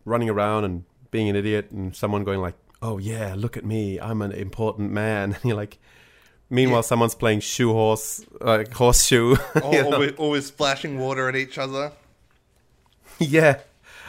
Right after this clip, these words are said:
Speaker 1: Um, it was, but when you are both playing with your mind sort of into the story, it streams together beautifully, I have to say. Like, those moments where, like, I had to distract the guards while you went and stole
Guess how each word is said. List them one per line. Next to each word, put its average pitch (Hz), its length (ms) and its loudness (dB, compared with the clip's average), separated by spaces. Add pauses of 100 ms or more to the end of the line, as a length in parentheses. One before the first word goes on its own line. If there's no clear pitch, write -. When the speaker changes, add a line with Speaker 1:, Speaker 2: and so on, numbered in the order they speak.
(140)
Speaker 1:
Um, 139 380 0 (760)
it 175 80 4
was, 175 180 4 (260)
but 139 180 2
when 175 180 2
you 196 180 4
are 143 220 2
both 131 380 0
playing 117 540 0
with 107 160 -8
your 110 140 2
mind 110 420 2
sort 104 180 -2
of 101 220 -2
into 120 320 0
the 101 100 -2
story, 98 540 -2
it 107 180 -4
streams 120 520 -2
together 101 400 -2
beautifully, 95 1000 -4
I 87 120 -8
have 98 240 -8
to 87 80 -16
say. 87 200 -6
Like, 87 300 -8 (460)
those 117 200 0
moments 110 400 -2
where, 107 140 0
like, 98 260 -4 (440)
I 107 100 0
had 110 200 0
to 110 60 -4
distract 101 600 -4
the 107 80 -2
guards 101 500 -2
while 98 240 -2
you 98 80 -4
went 98 140 -4
and 95 120 -6
stole 95 680 -4